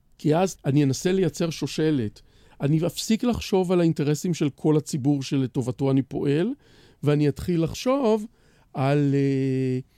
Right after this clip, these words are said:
איך אני מקדם את הבן שלי כדי שהוא יחליף אותי כשאני מת.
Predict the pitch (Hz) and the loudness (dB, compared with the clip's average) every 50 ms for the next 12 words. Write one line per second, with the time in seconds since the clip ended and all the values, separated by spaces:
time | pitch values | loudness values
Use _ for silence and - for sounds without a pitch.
0 | _ - 139 - 190 190 175 165 - 170 160 156 170 165 - 151 127 110 151 160 | _ -4 -2 0 0 0 0 -2 -2 -4 -2 -2 -2 -2 -2 -4 -2 0 2 2
1 | 170 175 - - 175 151 135 - 147 127 131 123 - 147 127 120 - - 170 156 | 2 2 0 -2 -2 -2 -2 -2 -2 -2 -2 -2 0 -2 -2 -2 -2 -2 -4 -4
2 | 139 - 185 143 - - - - - 123 120 120 117 117 135 127 113 - - | -2 -4 -6 -8 -8 -10 -8 -6 -4 -2 0 0 2 2 2 2 0 -2 -6